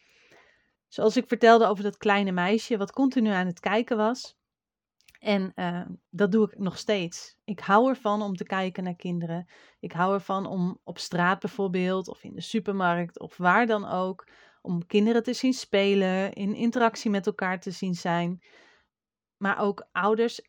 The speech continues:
met kinderen of begeleiders met kinderen, ik kan daar echt van genieten. En ik heb gewoon het geluk dat ik er mijn werk van heb kunnen maken. En ik hou ervan om mee te kijken naar wat hebben kinderen nodig, welke behoeften zitten erachter, gedrag bijvoorbeeld.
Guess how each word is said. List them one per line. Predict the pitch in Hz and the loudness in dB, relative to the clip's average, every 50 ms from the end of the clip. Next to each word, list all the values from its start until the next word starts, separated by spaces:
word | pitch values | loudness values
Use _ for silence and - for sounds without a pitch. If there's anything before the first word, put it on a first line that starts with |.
| _ _ | _ _
met | - 202 208 208 | -8 -6 -6 -2
kinderen | - 233 220 220 220 226 214 214 220 - | 0 2 2 4 4 2 2 2 2 0
of | - - - | -2 -6 -8
begeleiders | 175 170 - 202 180 175 185 208 220 240 - | -8 -8 -4 0 2 4 4 4 2 0 -2
met | 214 196 196 - | -4 -4 -4 -4
kinderen, | - - 214 208 214 214 202 202 214 - | -4 -2 0 0 0 0 0 -2 -4 -6
ik | - 214 - | -10 -6 -2
kan | - 233 226 214 | 0 2 2 2
daar | 185 180 | 2 0
echt | - - 220 220 - - | 0 -2 -4 -4 -4 -4
van | - 185 180 175 | -4 -4 -4 -2
genieten. | - 190 180 185 180 - - - 180 175 - _ _ _ _ _ _ _ _ | -2 -2 -2 -2 -2 -6 -10 -12 -12 -14 -18 _ _ _ _ _ _ _ _
En | - 196 180 | -6 -4 -2
ik | 170 | -2
heb | - 180 - | -2 -4 -4
gewoon | - - 185 185 | -4 -2 -2 -2
het | 190 180 - | -2 -4 0
geluk | - 220 214 214 220 220 - - | 4 6 8 10 10 8 8 4
dat | 208 196 202 | -4 -2 -2
ik | 202 - | -2 -4
er | 208 202 | -2 -2
mijn | 208 196 | 0 0
werk | 202 208 226 220 - | 2 2 2 0 0
van | - 226 220 202 | 0 0 0 2
heb | 196 208 208 - - | 0 -2 -2 -4 -2
kunnen | - 220 214 214 208 | 0 0 2 2 2
maken. | 202 190 190 202 - - - 247 294 339 _ _ _ - - - _ _ _ _ | 2 2 0 -2 -4 -4 -4 -6 -6 -6 _ _ _ -20 -20 -20 _ _ _ _
En | - 185 180 185 - | -6 -6 -4 -4 -6
ik | - 175 - | -8 -8 -4
hou | - 185 196 208 226 | 0 2 4 4 4
ervan | 214 - 208 196 196 202 | 2 0 -2 -4 -2 -2
om | 151 190 | -2 0
mee | 175 180 185 202 | 2 2 2 0
te | 202 - 214 | -2 -4 -4
kijken | - 196 185 190 196 202 - - 202 | -2 0 2 2 2 0 -2 -4 -4
naar | 185 180 175 175 175 170 | -2 0 0 0 0 0
wat | 160 180 185 - - | 0 0 0 0 -2
hebben | 180 170 170 170 | -2 -2 -2 -4
kinderen | - 190 180 180 202 208 220 214 | -4 -2 -2 0 0 0 2 2
nodig, | 208 208 208 208 208 202 202 202 202 - - | 2 2 2 2 2 2 0 0 -2 -2 -2
welke | 175 165 165 170 - 175 | -2 0 0 -2 -2 -2
behoeften | 175 202 208 214 240 262 - - - 240 | 0 2 4 4 4 2 0 -2 -4 -4
zitten | 226 - 226 220 - 214 202 | -2 0 -2 -2 -2 -2 -6
erachter, | 202 196 - 208 208 - - 202 - | -4 -4 -4 -6 -6 -6 -8 -10 -6
gedrag | - - 180 160 180 185 202 208 - - | -4 -4 -2 0 0 0 0 0 -2 -4
bijvoorbeeld. | - 202 - - - 196 185 175 185 175 180 185 185 185 - | -8 -8 -8 -8 -10 -10 -8 -6 -6 -6 -4 -6 -8 -10 -14